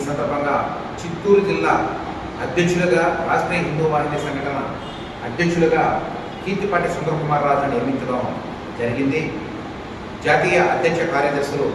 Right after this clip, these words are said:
రమేష్ చంద్ర ద్వివేది, నవీన్ చంద్ర శుక్లాజీ గారి ఆదేశాల మేరకు సుందర్ కుమార్ రాజు గారికి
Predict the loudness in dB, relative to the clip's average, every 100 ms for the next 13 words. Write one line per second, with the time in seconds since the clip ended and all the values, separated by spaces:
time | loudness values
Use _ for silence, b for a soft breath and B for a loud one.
0 | -4 -8 -6 -2 0 0 0 -2 0 0
1 | 0 0 2 0 0 -2 -4 -8 -8 -10
2 | -10 -10 -10 -8 -2 -2 0 0 2 0
3 | 0 0 0 2 2 2 4 2 0 -2
4 | -6 -4 2 4 6 4 4 2 0 -2
5 | -4 -6 -8 -10 -10 -10 -10 -10 -6 -2
6 | 0 0 2 2 2 2 2 2